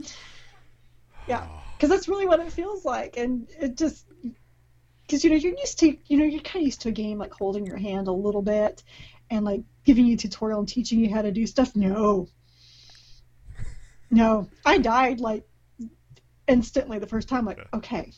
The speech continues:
Speaker 1: this game doesn't fuck around. All right, let me click over here. Nope, that doesn't work either." So, but there is a sense of accomplishment when you get something to work, but it's not enjoyable when you have to do that every three steps.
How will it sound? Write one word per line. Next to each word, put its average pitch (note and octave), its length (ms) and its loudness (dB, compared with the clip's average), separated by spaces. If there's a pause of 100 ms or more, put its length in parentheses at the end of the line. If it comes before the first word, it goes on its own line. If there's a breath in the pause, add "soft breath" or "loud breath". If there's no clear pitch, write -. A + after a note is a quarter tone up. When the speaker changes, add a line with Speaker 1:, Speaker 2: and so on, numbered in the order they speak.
(200)
Speaker 1:
this G3+ 140 -12
game G#3 160 -4
doesn't G#3 260 -8
fuck A3+ 220 -6
around. G#3+ 360 2
All G#3 140 -4
right, G3+ 200 -4
let G#3+ 80 -12
me G3 80 -10
click A#3 260 -12
over A3 200 -4
here. A#3+ 240 -6
Nope, C4+ 240 0
that B3 120 0
doesn't A3+ 240 -6
work G#3 220 -10
either." G#3 320 -8 (400 loud breath)
So, D4+ 160 4
but C#4 160 0
there E4+ 160 0
is F#4 140 2
a E4 80 4
sense D4 240 -2
of B3+ 100 0
accomplishment D#4 640 -2
when A#3 100 -2
you G#3 60 -4
get B3+ 160 -8
something C#4+ 400 -4
to D#4 80 -6
work, D4+ 360 -2
but G#3+ 240 0 (1160)
it's - 160 0
not C#4+ 220 2
enjoyable A#3+ 600 0
when A3 140 -2
you G#3 100 -2
have A#3+ 140 -4
to F#3+ 80 -12
do A#3 160 -4
that A3 220 0
every A3 320 -2
three A3 240 -4
steps. - 840 -8